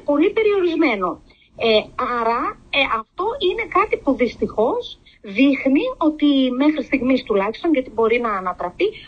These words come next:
ότι έχει πλήξει και τη χώρα μας. Από εκεί και πέρα, αυτό το οποίο πρέπει να μας ενδιαφέρει και να μετράμε τον τουρισμό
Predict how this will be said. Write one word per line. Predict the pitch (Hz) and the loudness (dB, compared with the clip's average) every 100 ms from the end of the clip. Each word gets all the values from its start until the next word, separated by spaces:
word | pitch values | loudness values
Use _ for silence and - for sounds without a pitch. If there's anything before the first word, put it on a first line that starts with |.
| - | -4
ότι | 269 302 | -2 2
έχει | 370 403 - | 0 -2 -2
πλήξει | 294 330 427 - - 466 466 - - - | 4 4 4 -2 -8 -8 -10 -20 -10 -2
και | 415 | 0
τη | 427 | 0
χώρα | - 349 277 190 | 2 2 2 0
μας. | 165 175 - - | -2 -6 -10 -18
Από | 311 196 | -14 -8
εκεί | 277 | -4
και | 269 320 | -2 2
πέρα, | 240 208 214 240 - - - - - - | 2 2 2 -2 -12 -20 -20 -20 -12 -10
αυτό | 196 220 | -2 0
το | 247 | 2
οποίο | - 254 | 2 0
πρέπει | 262 233 254 | 2 -2 0
να | 254 | -2
μας | 220 | -2
ενδιαφέρει | 214 196 190 180 202 190 208 | -2 0 -2 0 0 0 0
και | 202 | -2
να | 190 | -2
μετράμε | 180 190 208 262 | -2 -2 -2 0
τον | 226 | -2
τουρισμό | 196 180 160 180 196 | -2 -2 -2 -2 -2